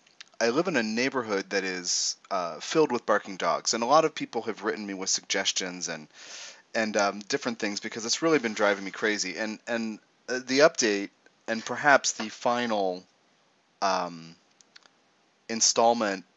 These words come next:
in the, what is to me a, uh, saga, <laughs> is that I purchased a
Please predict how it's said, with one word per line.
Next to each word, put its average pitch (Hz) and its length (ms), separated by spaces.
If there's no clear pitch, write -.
in 107 180
the, 87 500
what 101 200
is 107 200
to - 180
me 110 540
a, 92 320
uh, 92 160
saga, 104 640
<laughs> - 540
is 131 260
that 117 140
I 110 100
purchased - 600
a 101 540